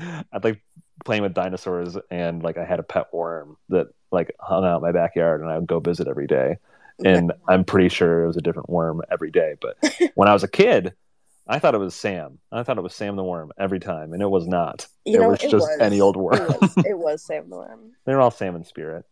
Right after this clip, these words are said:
Speaker 2: Um, my mom actually psyoped me into thinking that I had a fairy friend, uh, when I
Speaker 1: Oh.
Speaker 2: was little, which I'm not gonna lie, like, it was, it was tragic when I realized it was her, but, like,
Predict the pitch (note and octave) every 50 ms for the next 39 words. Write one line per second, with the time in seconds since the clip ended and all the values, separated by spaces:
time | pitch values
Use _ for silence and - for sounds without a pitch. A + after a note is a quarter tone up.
0 | _ - _ _ - F#3 F#3 F3+ F3 E3 E3+ - - - F#3 F3+ F3 F3+ G3+ A3+
1 | A#3+ C4+ D4 D4+ C#4+ - - G3+ G3 - - G#3 G3+ F#3+ - - - E3 C#3 C#3+
2 | D3 D3 E3+ F3+ F#3 _ - - A3+ A3+ A3+ A#3 A#3 - - - F3+ F3+ F#3 F3+
3 | - F#3+ F3 E3+ E3+ E3 - D#3+ D#3 D#3+ F3 F3 E3+ E3 D#3 D#3 D#3 D#3+ D#3 C#3+
4 | C#3+ C#3 - - - D3 C#3 C3+ C#3+ D3+ E3 G3+ G3 - - A#3+ B3 B3+ B3+ C4+
5 | C#4 D4 D#4 D4+ - _ _ _ _ _ _ _ - F3 F3 F3 F3 F3 E3+ -
6 | F3 E3+ A3 A3+ A#3 A#3 A3+ A#3+ B3 A#3+ B3+ B3+ B3+ C4 B3+ - F#3 G3 F#3 E3+
7 | - - - - - - - - _ _ _ - - G3 F#3+ F3+ F3+ F#3 F3+ E3+
8 | E3 D#3+ D#3+ E3 - - E3 D#3 D3 D3 C#3+ - _ _ - _ _ _ _ -
9 | F#3 F3 F3 F3+ - _ _ _ _ _ _ - F3 F3 E3 D#3+ - - - F#3
10 | D3 C3 C#3 C3+ C3+ C3+ _ - D#3+ C#3 C#3 C#3 C#3+ - - - - B1+ - -
11 | - - - - E3+ F3 F#3 - F#3 - - G#2+ G3+ _ - - - - G2+ G2
12 | D2+ - - _ _ -